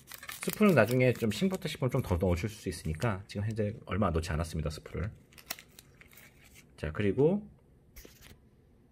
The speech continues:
얘를 이제 국물과 같이 넣는 거죠, 이렇게. 어떤 일이 벌어지냐면요, 이렇게 되면,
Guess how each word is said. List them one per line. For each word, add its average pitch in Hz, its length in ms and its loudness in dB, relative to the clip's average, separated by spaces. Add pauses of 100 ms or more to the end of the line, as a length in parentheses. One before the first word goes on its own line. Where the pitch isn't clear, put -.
(180)
얘를 82 360 2
이제 135 360 0 (1120)
국물과 85 360 0
같이 78 240 -8
넣는 76 260 0
거죠, - 220 -10
이렇게. - 300 -16 (1160)
어떤 85 260 4
일이 135 160 4
벌어지냐면요, 82 640 0
이렇게 - 200 -6
되면, 90 380 0